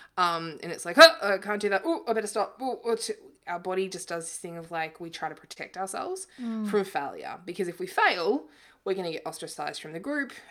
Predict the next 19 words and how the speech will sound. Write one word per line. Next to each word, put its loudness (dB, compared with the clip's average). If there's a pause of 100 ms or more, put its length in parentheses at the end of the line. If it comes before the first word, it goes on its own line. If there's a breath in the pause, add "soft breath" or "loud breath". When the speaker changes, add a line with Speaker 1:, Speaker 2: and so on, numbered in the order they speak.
Speaker 1:
and -8
that's -8 (520)
a -12
very 2
old, -2 (460 loud breath)
innate, -2 (100)
um, -8
emergency -6
function -10
we -6
have -4
from -14 (140)
tribal -8
times. -16
Speaker 2:
Mm. -4 (160)
Speaker 1:
Again, 2 (100)
education -2
and -4
learning -6